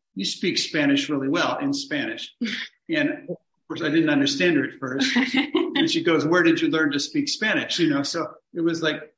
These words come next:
Speaker 1: it's really, I don't, I just recommend the multilingual thing. And this is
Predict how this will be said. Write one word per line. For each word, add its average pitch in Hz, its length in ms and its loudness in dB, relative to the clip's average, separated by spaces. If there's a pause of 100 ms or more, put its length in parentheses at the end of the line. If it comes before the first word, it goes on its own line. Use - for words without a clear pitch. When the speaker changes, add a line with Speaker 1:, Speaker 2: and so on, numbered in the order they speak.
Speaker 1:
it's 160 200 -2
really, 165 720 4 (640)
I 156 120 0
don't, 165 300 -4
I 147 40 -4
just 156 260 -2
recommend 143 640 2 (400)
the 131 80 -6
multilingual 139 800 2
thing. 123 260 -6
And 127 80 -2
this 139 180 -2
is - 220 -12